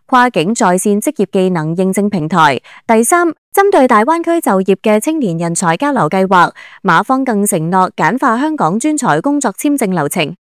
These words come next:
H R應對策略，企業需要重新評估跨境團隊管理政策，建議H R部門一，建立東南亞人才數據庫，二，培訓主管處理多元文化團隊衝突，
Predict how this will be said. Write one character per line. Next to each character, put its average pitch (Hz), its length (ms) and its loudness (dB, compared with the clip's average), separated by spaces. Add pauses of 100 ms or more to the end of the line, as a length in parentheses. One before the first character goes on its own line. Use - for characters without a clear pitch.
(140)
H 254 200 0
R 247 160 4
應 196 200 0
對 190 160 2
策 202 180 -2
略， 180 240 2 (300)
企 247 80 2 (100)
業 294 180 2
需 359 200 2
要 247 100 4
重 180 260 0
新 311 220 0
評 165 240 -2
估 165 200 2
跨 294 220 0
境 190 200 -4
團 170 240 0
隊 160 160 0
管 190 180 -2
理 233 140 2
政 190 200 -2
策， 190 240 0 (400)
建 196 220 2
議 190 140 2
H - 200 -2
R 247 200 2
部 180 180 0
門 160 280 -2
一， - 20 -14 (420)
建 262 160 2
立 254 60 4 (160)
東 349 140 -2
南 170 180 -2
亞 202 280 -2
人 165 220 -4
才 170 240 0
數 196 160 0
據 196 120 0
庫， 190 360 2 (240)
二， 214 380 2 (200)
培 185 200 4
訓 233 180 0
主 170 220 2
管 196 260 0
處 233 120 0
理 226 280 0
多 285 240 -2
元 165 240 0
文 160 180 -2
化 202 200 -2
團 156 200 -2
隊 151 160 0
衝 285 220 -2
突， - 60 0